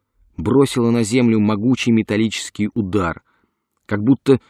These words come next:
тысячи листов железа сыпались на землю, ударяясь друг о друга. «Дедушка!» —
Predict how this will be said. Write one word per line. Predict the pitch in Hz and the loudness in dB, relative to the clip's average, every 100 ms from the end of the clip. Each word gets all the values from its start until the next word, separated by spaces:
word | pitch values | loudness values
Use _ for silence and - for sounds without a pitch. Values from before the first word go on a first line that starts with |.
| _ _ _ | _ _ _
тысячи | 160 147 - - 123 | -2 -2 -4 -4 0
листов | 120 - 139 120 98 | 0 0 0 0 0
железа | 117 139 139 92 82 _ _ - | 0 2 2 -2 -10 _ _ -14
сыпались | - 147 131 113 107 104 | -4 -2 0 0 -2 -2
на | 107 | -2
землю, | 107 143 127 117 - - | 2 2 2 0 -2 -6
ударяясь | 104 110 120 110 107 | -2 0 2 2 0
друг | 92 107 95 | 0 -2 -2
о | 107 | -4
друга. | 92 92 80 73 - _ _ _ _ _ - | -4 -6 -6 -10 -16 _ _ _ _ _ -16
«Дедушка!» — | 90 143 147 117 104 - 92 78 | 0 4 4 4 0 -4 -10 -12